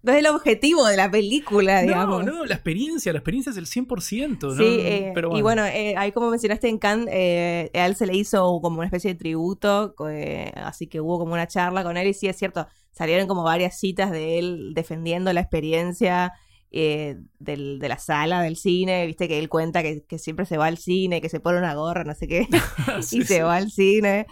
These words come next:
Speaker 1: a, a ver las películas.
Speaker 2: Es muy divertido porque a mí me, me da la sensación de que eso debe ser recontra mentira, porque no me lo imagino a Tom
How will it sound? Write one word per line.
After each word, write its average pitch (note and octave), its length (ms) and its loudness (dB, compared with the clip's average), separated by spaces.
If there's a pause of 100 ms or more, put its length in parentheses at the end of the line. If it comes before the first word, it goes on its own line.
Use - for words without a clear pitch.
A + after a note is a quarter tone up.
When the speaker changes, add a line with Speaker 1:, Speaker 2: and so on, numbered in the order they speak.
(260)
Speaker 1:
a, D#3+ 340 -2
a E3+ 220 -2
ver F#3 160 2
las G3+ 100 -2
películas. F3+ 800 -2
Speaker 2:
Es D#4 80 0
muy C4+ 100 2
divertido G3+ 420 2
porque D#3 480 -2 (200)
a E3 100 -6
mí C#3 140 -10
me, D#3 180 2 (220)
me C#3 100 -6
da D3 140 0
la D3 60 0
sensación C#3+ 280 -4
de C#3 80 -2
que C3+ 60 -4
eso C#3 180 -2
debe C3 140 -2
ser C3+ 420 -2
recontra G#3+ 880 0
mentira, C#3+ 500 -2
porque C#3+ 260 -2
no D#3 80 -2
me E3+ 100 0
lo C#3+ 60 -2
imagino C#3 380 -2
a C3+ 60 -6
Tom C#3+ 140 -2